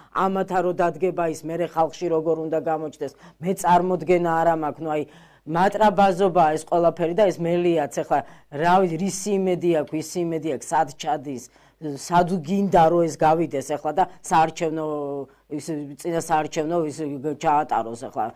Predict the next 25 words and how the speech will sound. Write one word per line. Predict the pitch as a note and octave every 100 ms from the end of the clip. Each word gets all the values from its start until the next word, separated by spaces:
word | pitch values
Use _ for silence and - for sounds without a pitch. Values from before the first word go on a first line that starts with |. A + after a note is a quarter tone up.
| _
მე | - F3+
არ | G#3+ G#3+
ვიცი | G3+ D#3 -
რა, | D3+ D#3 - - - -
აი, | E3
ძალიან | D3 F#3 G#3 G#3+
სასაცილოა | G#3 - F#3+ - E3 D3
ეს | D3+
ყველაფერი | - G3+ A#3+ F#3
და | D#3+
თან | G#3 G#3
როგორი | E3 F#3 G3 G3+ D#3
დიდი | E3 F#3 F3
ამბით | D#3+ E3+ F3+ C#3+
გამოვიდნენ | D#3+ D3+ F#3 F#3 D3 C#3+ C#3
და | C#3 - - _
გვიცხადებენ, | D3 C#3 E3+ E3+ - C4 G#3+ E3+ D3 D3
რომ | F#3+ B3+ B3 -
გააკეთეს | C#3 D#3+ G#3+ B3+ A#3+ A#3 A3 A3 - - _
ორმა, | C#3+ G3 A3 A3 F#3+ G3 D3 F#3+ F#3 - A3
<laughs> | - A#3 - -
რა | -
ქვია, | - D3+ F#3+ - - - - - - _
სისულელე | - - D3 E3 C#3+ G#2+ E2
ეხლა. | - -